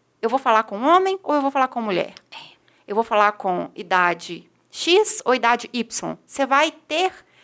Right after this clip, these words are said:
Speaker 1: modos de chegar diferentes.
Speaker 2: Sim.
Speaker 1: Eu vou contar um caso engraçado, gente, que eu racho de rir. É uma maquiadora que eu conheço desde muito tempo, chama Carla Nunes, e ela mora em Divinópolis.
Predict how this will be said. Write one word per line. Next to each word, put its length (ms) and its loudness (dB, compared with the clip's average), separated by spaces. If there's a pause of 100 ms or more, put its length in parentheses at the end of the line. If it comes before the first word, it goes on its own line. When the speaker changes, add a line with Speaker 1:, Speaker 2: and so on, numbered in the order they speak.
(260)
Speaker 1:
modos 540 2
de 100 -10
chegar 420 -6
diferentes. 600 -12
Speaker 2:
Sim. 420 -6 (580)
Speaker 1:
Eu 100 -4
vou 120 -2
contar 260 0
um 60 -4
caso 240 -2
engraçado, 440 -2
gente, 200 -18
que 180 -14 (360)
eu 180 -4
racho 360 -2
de 80 -14
rir. 280 -14 (400)
É 80 -2
uma 80 -2
maquiadora 680 -2
que 100 -14
eu 60 -10
conheço 500 -12
desde 240 -10
muito 280 -18
tempo, 340 -14
chama 200 -14
Carla 360 -6
Nunes, 520 -12 (400)
e 120 -6
ela 180 2
mora 140 0
em 40 -4
Divinópolis. 640 -6